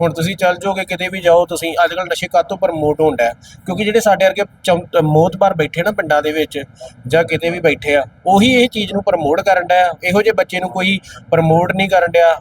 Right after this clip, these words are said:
ਅੱਜ ਇਹੋ ਜਿਹੇ ਬੱਚੇ ਦਾ ਕੋਈ ਵੀ ਆਪ-, ਮ-, ਆਖਿਆ ਜਾਵੇ ਨਾ ਵੀ ਆਪਾਂ ਐਮ ਐਲ ਏ ਤੱਕ ਇਹ ਬੱਚੇ ਦੀ ਪ੍ਰਮੋਟ ਕ-, ਮਤਲਬ ਉਹ ਲੈ ਕੇ ਚੱਲੀਏ, ਐਮ ਐਲ ਏ ਤੱਕ ਲੈ ਕੇ ਚੱਲੀਏ ਬੱਚੇ ਨੂੰ, ਤੇ ਕੋਈ ਤੁਹਾਡਾ ਪਿੰਡ ਦਾ ਸਰਪੰਚ ਨਹੀਂ ਤੁਰੂਗਾ, ਕੁਝ ਨਹੀਂ ਤੁਰੂਗਾ। ਅੱਜ ਹੀ ਕੋਈ ਨਕੋਲ ਫੜੀ ਜਾਵੇ ਨਾ ਚਾਰ ਕਿਲੋ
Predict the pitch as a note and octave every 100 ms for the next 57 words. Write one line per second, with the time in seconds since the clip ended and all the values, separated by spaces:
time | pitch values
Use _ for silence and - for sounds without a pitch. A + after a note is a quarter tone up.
0 | E3+ E3 F#3 F3+ F3 G#3 G#3 F#3 F#3+ F#3
1 | F3+ F3 F#3+ G#3+ G#3 - D#3+ E3 D#3+ D#3+
2 | D#3 D#3+ D3+ F3 F3 F3 G#3+ A3 - -
3 | - - E3 F3+ E3 F#3 - E3 E3 E3+
4 | F3 F3 F3+ G3+ F3 E3+ E3+ F3+ E3+ E3+
5 | E3+ F#3 E3+ E3 E3+ - E3+ E3+ E3+ D#3
6 | D3+ D#3+ F3+ E3 D#3+ D#3+ E3 E3 F3 E3+
7 | D#3 D3 D3+ D#3+ D3+ D3+ C#3+ C#3+ - -
8 | F3+ F3 F#3 G3 F#3+ E3+ E3+ E3 E3 E3+
9 | D#3 D3 D3+ E3 E3 E3+ E3 F3 F3+ F3+
10 | D#3+ D#3 D#3+ - _ _ F3 E3 F#3+ G3
11 | F#3 D#3+ F#3 G#3 F#3 G3 F#3 F3+ G#3 G3+
12 | E3 D#3 C#3